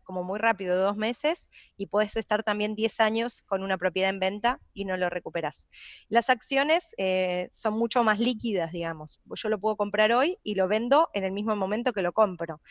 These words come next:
Entonces tiene una liquidez inmediata. Y el rendimiento que empeza-,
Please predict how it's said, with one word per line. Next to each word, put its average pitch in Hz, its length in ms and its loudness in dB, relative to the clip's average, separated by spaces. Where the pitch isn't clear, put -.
Entonces - 240 -10
tiene 220 160 -2
una 214 100 2
liquidez 190 420 -4
inmediata. 175 560 -4
Y 262 120 4
el 294 120 8
rendimiento 247 560 2
que 208 80 -6
empeza-, - 360 -6